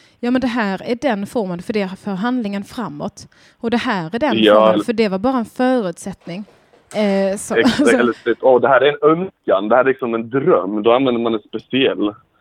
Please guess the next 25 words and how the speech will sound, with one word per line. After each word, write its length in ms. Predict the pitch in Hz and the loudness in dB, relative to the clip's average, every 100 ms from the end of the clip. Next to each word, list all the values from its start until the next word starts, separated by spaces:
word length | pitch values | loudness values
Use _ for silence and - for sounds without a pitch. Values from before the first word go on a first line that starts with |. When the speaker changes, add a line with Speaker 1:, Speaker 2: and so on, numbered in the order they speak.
| _ | _
Speaker 2:
eller 180 | - 113 | 2 6
en 60 | 285 | 6
Speaker 1:
Ja. 60 | |
Speaker 2:
hypotes, 680 | 285 - - - - - - | 4 -2 -6 -2 0 0 0
så 80 | - | 2
använder 260 | 117 113 | 2 0
man, 160 | 113 117 - _ - | -2 -8 -14 _ -10
åh, 180 | - 107 - - - 254 240 - 294 | -8 -6 -10 -16 -6 -4 -4 -4 -2
spanjorer 440 | 247 110 113 101 98 | 2 4 6 4 4
då. 140 | 139 - _ _ _ _ | 2 0 _ _ _ _
Speaker 1:
Ja. 240 | 180 170 | -12 -10
Men 140 | - 254 | -2 0
det 80 | 220 | 2
har 220 | 226 330 | 2 0
vi 180 | 254 226 | 0 -2
i 40 | |
svenskan 320 | 277 277 254 | -4 -4 -4
också, 300 | 262 - 180 | -6 -4 -6
fast 200 | - 233 | -6 -6
vi 40 | 226 | -6
använder 220 | 214 214 | -4 -6
inte 100 | 240 | -8
det 60 | 202 | -10
så 100 | 214 | -10
mycket. 300 | 208 156 | -10 -12